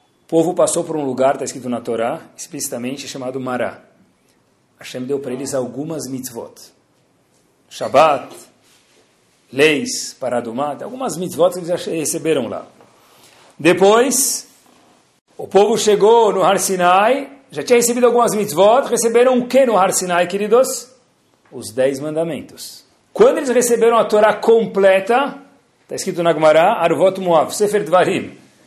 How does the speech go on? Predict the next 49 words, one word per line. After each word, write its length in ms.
Até 300
o 60
Sefer 340
Dvarim 320
tem 140
algumas 640
dezenas 800
e 40
centenas 560
de 60
mitzvot 420
que 120
não 80
aparecem. 720
Por 200
quê? 320
Porque 140
Hashem 300
falou, 260
"Eu 60
não 140
posso 340
dar 100
a 40
Torá 280
inteira 420
de 120
uma 120
vez 400
para 140
um 40
ser 180
humano." 380
Então, 200
antes 320
de 80
chegar 260
no 60
Har 160
Sinai, 340
Hashem 340
já 140
deu 140
algumas 320
mitzvot 400
num 80
lugar 240
chamado 320
Mará. 480